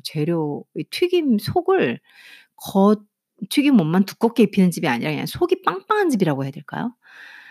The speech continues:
아, 이 감자튀김 너무 맛있고, 그다음에 저는 이제 종종 가서 이, 시키는 건데,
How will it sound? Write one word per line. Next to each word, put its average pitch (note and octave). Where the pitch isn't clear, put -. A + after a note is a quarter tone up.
아, F3
이 E3
감자튀김 F#3+
너무 D3
맛있고, D3+
그다음에 C#4+
저는 G3+
이제 -
종종 C#4
가서 D#3
이, -
시키는 D#4+
건데, D#3